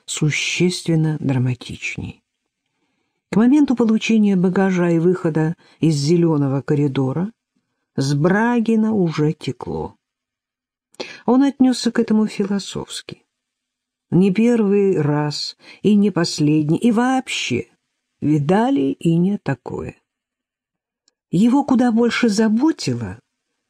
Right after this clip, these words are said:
как чувствовали себя в пластиковой корзинке нежные фрукты, закупленные на бангкокском уличном рынке. Ярко-розовый, с зеленоватыми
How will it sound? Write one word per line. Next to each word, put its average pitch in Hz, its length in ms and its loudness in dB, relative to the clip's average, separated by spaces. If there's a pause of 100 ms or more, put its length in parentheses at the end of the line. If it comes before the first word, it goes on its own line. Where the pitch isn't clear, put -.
(140)
как - 320 -2
чувствовали 202 680 0
себя 185 380 0
в 185 120 -10
пластиковой 180 640 0
корзинке 170 1000 0 (380)
нежные 202 480 4
фрукты, 240 440 0
закупленные 185 760 0
на 165 360 -2 (600)
бангкокском 185 1000 0
уличном 151 560 0
рынке. 107 480 -8 (1160)
Ярко-розовый, 175 1600 -2 (260)
с 123 80 -4
зеленоватыми 180 1080 2